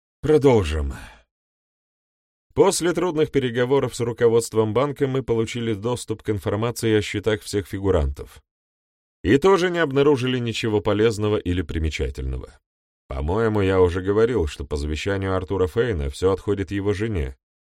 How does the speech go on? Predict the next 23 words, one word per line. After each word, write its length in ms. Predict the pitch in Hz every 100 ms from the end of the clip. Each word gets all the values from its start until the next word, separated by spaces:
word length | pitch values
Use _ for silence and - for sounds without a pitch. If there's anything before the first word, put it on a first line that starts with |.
| _ _ -
А 100 | 95
если 340 | 151 - 120
с 100 | 110
нею 300 | 104 165 180
что-то 340 | - 160 156
случится, 840 | 143 139 139 139 135 - 120 78 - _
имущество 640 | 80 78 147 151 135 113 113
передадут 640 | 101 87 80 82 131 113
в 60 |
заранее 540 | 73 80 90 117 104 98
выбранный 440 | 85 90 90 92
благотворительный 840 | 82 82 76 76 78 82 82 78 78
фонд. 460 | 71 69 69 - _ _ _ _ _ _ _ _ _ _ _ _ -
Артур 380 | 127 - 147 139
был 160 | 147
единственным 720 | 135 135 143 131 - 117 113
Фейном 420 | 104 117 110 104 98
в 40 |
фирме 380 | - 123 107 104
Фейн, 380 | - 101 101 87
Фейн 300 | 101 104 95
и 180 | -
Рэндалл. 540 | 92 90 73 65 65